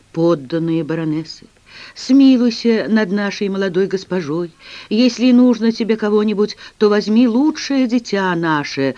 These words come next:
от сосца матери, любого сына от сахи его отца, но сохрани нашу общую мать».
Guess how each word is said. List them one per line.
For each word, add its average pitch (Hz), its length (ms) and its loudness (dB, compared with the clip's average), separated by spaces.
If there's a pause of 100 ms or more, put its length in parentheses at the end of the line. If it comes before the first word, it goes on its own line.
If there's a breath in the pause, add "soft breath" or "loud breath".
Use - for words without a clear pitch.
(180 loud breath)
от 151 200 -6
сосца 127 580 -8
матери, 95 720 -8 (200 loud breath)
любого 240 460 0
сына 156 720 -4 (200 loud breath)
от 147 200 -6
сахи - 360 -8
его 113 300 -4
отца, 107 480 -10
но 101 140 -10
сохрани 117 880 -4 (300 loud breath)
нашу 107 680 -6 (240 soft breath)
общую 87 680 -10
мать». 82 180 -16